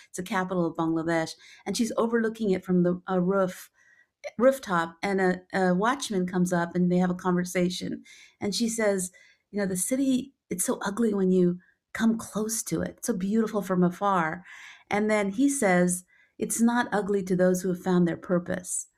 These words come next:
And I loved that line because to me, it's sort of like the story of the world, really, that the world is really full of chaos and destruction and, um, a lot of turmoil.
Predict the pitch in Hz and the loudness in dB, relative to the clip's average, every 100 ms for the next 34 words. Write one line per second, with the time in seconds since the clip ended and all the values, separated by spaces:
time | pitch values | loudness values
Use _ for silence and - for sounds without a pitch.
0 | _ _ _ _ - 214 226 220 214 233 | _ _ _ _ -2 2 2 2 2 2
1 | 277 302 - 208 190 190 202 196 185 185 | 2 0 -2 -2 2 2 2 2 2 0
2 | 185 202 185 180 - - _ _ - 285 | 2 2 2 -4 -12 -20 _ _ 2 6
3 | 359 330 - 226 208 202 190 - _ _ | 6 4 2 0 2 0 0 -8 _ _
4 | _ _ _ _ - 220 - 269 254 185 | _ _ _ _ -8 -6 2 4 4 2
5 | 185 180 220 208 180 196 202 180 165 175 | 0 2 2 2 2 2 2 2 2 0
6 | 175 - - - 220 233 285 294 190 202 | -2 -8 -18 -4 0 2 4 2 -2 0
7 | 262 285 - 202 196 180 - - - _ | 0 0 0 2 2 0 -10 -20 -20 _
8 | - - 233 220 208 202 - 170 190 180 | -12 -2 2 4 2 0 -4 -2 -2 -2
9 | 180 180 - 196 190 - 190 185 185 170 | -2 -2 -2 -4 -2 0 0 0 0 0
10 | 175 - - _ _ - 185 175 170 160 | 0 -4 -16 _ _ -4 0 2 0 -4
11 | 170 _ - - _ _ _ 220 226 269 | -8 _ -14 -14 _ _ _ -4 0 0
12 | 311 - - 285 277 202 165 165 | -2 -4 0 2 4 4 2 -2